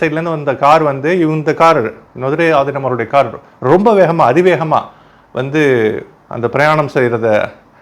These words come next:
அதை கவனிச்சுட்டு ஓரளவு ஸ்டாப் பண்ணிடுறாங்க.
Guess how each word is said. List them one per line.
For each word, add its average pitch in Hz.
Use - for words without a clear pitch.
அதை 113
கவனிச்சுட்டு 165
ஓரளவு 180
ஸ்டாப் 175
பண்ணிடுறாங்க. 143